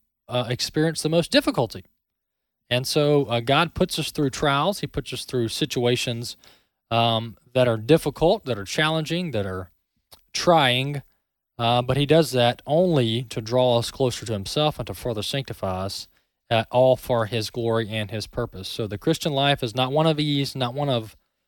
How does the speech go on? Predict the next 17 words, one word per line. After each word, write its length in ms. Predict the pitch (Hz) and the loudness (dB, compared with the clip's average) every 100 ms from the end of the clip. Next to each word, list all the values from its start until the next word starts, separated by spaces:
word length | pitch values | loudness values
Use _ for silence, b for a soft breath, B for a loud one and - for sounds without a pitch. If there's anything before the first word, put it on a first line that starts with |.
| _ - | _ -4
no, 420 | 127 147 147 143 | 4 6 8 8
uh, 180 | 131 123 | 6 2
friction 580 | - 180 - - 170 151 | 4 2 4 -2 0 0
or 120 | 117 | -4
affliction, 640 | - 170 - - 107 110 b b _ _ 117 | 0 -2 -2 -6 -8 -10 b b _ _ -2
uh, 180 | 117 | 0
but 180 | 113 123 | 0 -4
one 200 | 123 139 | 0 0
of 120 | 110 | 0
trial, 420 | - 143 139 143 127 | -4 0 2 4 4
one 160 | 127 | 2
of 120 | 113 | 0
difficulty, 640 | 101 135 127 131 123 123 113 | 0 0 -2 -2 -2 -2 -4
and 120 | 107 | -2
one 140 | 120 | -2
of 100 | 107 | -2
struggle. 500 | - 143 139 98 92 | -4 -2 -2 -2 -6